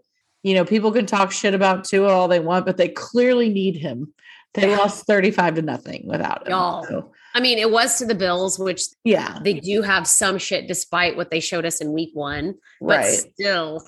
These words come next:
Speaker 1: Yeah.
Speaker 2: it's like, "Zero? Really?"
Speaker 1: Yeah.
Speaker 2: That's
Speaker 1: That's a
Speaker 2: not
Speaker 1: tough
Speaker 2: good.
Speaker 1: one.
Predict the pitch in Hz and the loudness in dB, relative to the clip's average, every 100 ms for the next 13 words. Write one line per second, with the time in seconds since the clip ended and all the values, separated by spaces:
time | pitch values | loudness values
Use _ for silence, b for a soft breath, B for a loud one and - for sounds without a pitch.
0 | - _ 170 143 - 175 - 196 175 165 | -20 _ -2 -2 -2 -6 -4 -2 0 0
1 | 165 _ 190 165 190 254 277 294 294 294 | -4 _ -16 -4 0 2 2 0 -2 -10
2 | - 175 196 214 214 233 220 165 - - | -6 -2 0 2 0 0 -6 -12 -8 -4
3 | 170 - - - - - 170 170 190 165 | -4 -6 -12 -16 -4 -4 -2 0 0 0
4 | 170 185 190 170 | -2 -6 -6 -8